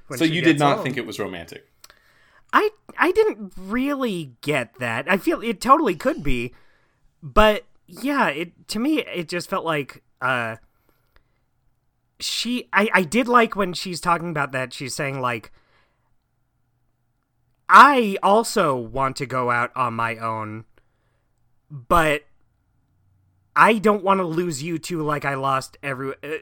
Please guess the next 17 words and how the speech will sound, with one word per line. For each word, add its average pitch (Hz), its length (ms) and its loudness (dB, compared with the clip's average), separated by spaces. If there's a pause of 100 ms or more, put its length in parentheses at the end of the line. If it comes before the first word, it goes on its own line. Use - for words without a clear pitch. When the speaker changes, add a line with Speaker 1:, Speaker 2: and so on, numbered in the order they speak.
(100)
Speaker 1:
not 214 420 4
like 185 180 4
she 185 140 -6
lost 160 280 0
everyone 143 220 -4
else. 135 140 -8
She 254 160 -8
gets 185 340 -2
it. 123 160 -8
She 175 120 -10
gets 175 240 -6
that 165 120 -2
everyone 135 300 -4
has 131 200 -8
their 127 160 -2
own 123 160 -2
lives. 117 540 -8